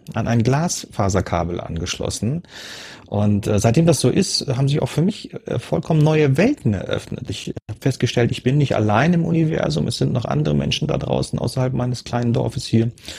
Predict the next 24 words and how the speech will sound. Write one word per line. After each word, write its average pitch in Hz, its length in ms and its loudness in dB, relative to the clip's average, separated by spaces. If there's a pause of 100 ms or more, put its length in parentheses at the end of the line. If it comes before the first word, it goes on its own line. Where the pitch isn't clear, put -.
(320)
Und, 110 400 2
äh, - 100 -2
re-, - 300 2
da-, 123 160 0
das - 240 2
ist - 160 0
Gott 127 160 2
sei 139 60 4
Dank 117 180 4
rechtzeitig 127 640 2
vor, 127 380 0
vor 127 120 0
Beginn 123 220 4
der 117 80 4
Pandemie 110 440 2
passiert - 340 -2
mit 95 100 -4
den 90 80 -4
Glasfaserkabeln. 98 720 -4
Sonst 107 180 -2
hätte - 140 0
ich 101 100 2
wirklich 117 420 2
Schwierigkeiten 110 760 -2